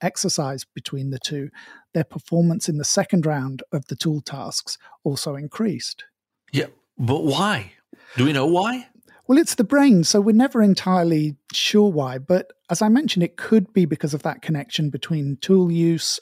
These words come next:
Speaker 1: and the original evolution of language. But these findings do open up, you know, potential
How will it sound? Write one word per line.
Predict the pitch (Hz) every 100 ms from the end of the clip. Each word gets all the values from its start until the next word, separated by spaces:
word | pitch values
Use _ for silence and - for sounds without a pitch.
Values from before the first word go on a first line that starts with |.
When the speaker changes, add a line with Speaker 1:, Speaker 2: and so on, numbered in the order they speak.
| _
Speaker 1:
and | 151 151 151 147 -
the | 151
original | 143 143 151 143 -
evolution | 147 139 139 131 143
of | 123
language. | 147 170 170 135 120 - - - - - _
But | 175
these | 214 -
findings | 214 240 226 202 -
do | 143 - 185 202 208 220 -
open | 170 165 151
up, | 147 - _ _
you | 180
know, | 147
potential | - 170 - 196 226 175 156